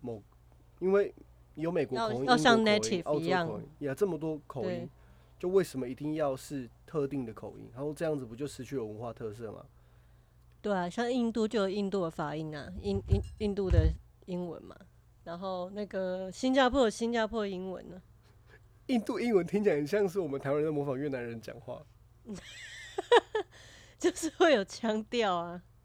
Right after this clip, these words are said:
Speaker 2: <laughs> 你现在要讲什么地狱梗，对不对？<laughs>
Speaker 1: 没有。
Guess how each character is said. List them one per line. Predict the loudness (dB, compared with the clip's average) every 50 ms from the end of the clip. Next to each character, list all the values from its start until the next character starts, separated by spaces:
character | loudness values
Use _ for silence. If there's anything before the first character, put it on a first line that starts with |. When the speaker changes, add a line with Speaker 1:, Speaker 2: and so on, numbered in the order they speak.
| -20 -20 -20 -20 -20 -20 -20 -20 -20 -20 -20 -20 -20 -20 -20 -20 -20 -20 -20 -20 -20 -20 _ _ _ -20 -20 -20 -20 -20 -20 _ _ -20 -20 -20 -20 -20 -20 _ _ -20 _ _ -20 -20 -20 -20 -20 -20 -20 _ _ _ -20 -20 -20 -20 -20 -20 -20 -20 -20 -20 -20 _ _ _ -20 -20 -20 -20 -14
Speaker 2:
<laughs> | -14 -14 -14 -16 -20 -20 -20 -18 -2 2
你 | 2 2
现 | 2 2 6
在 | 8 8 8 10 10
要 | 10 10
讲 | 10 8 0 0 0
什 | -2 -2
么 | -4
地 | -4 -4 -4
狱 | -4 -4
梗， | -4 -6 -8 -8 -8
对 | -10 -10
不 |
对？ | -10 -10 -10 -10 -12 -16 -18 -18 -6 -6 -6
<laughs> | -2 2 0 0 2 2 0
Speaker 1:
没 | 0 2 4
有。 | 4 4 4 4 2